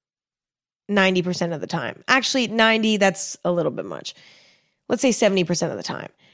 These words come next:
I would say seventy percent of the time, Instagram is staged. And taking photos that are staged is fun. In, in a way, it's even an art form at times. Getting dressed up in an outfit, going to a location, taking photos,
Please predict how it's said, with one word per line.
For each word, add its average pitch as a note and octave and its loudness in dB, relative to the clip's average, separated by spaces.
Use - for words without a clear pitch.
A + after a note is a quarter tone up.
I - 4
would E4 4
say E4 4
seventy C4+ 0
percent B3+ 0
of G3+ 0
the G3 2
time, F3+ 0
Instagram F#3 0
is E3+ -4
staged. - -4
And A3+ 4
taking F4 2
photos G3+ 4
that G3 2
are F#3+ 4
staged F#3 0
is G#3+ 2
fun. F3 -2
In, A3+ 0
in A#3 0
a A#3 4
way, A#3 4
it's A#3+ 0
even G#3 0
an F#3 0
art F3+ -2
form D3 -4
at - -8
times. A#2+ -8
Getting G3+ 2
dressed G3 2
up F#3+ 2
in F#3+ 0
an F#3 2
outfit, F#3 2
going F#3+ 2
to F#3 2
a - 4
location, F#3 2
taking F#3+ -2
photos, F3+ 2